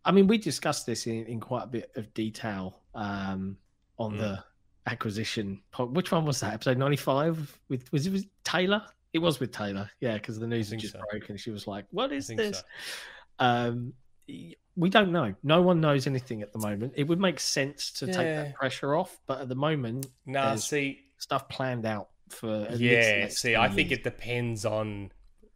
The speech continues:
Speaker 2: the contract with Sony, and it depends on the, like, so, if we work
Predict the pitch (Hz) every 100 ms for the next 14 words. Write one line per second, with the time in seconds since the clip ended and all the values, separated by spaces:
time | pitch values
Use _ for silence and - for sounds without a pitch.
0 | _ - 113 - 123 127 120 123 - 107
1 | - 113 117 147 220 208 - - - -
2 | - - - - - 120 117 - - 117
3 | 113 113 113 110 107 104 101 104 95 _
4 | _ _ _ _ _ _ _ _ _ _
5 | _ - 117 - 123 110 - _ _ -
6 | 135 95 - - - - - - - -
7 | - 160 170 165 160 156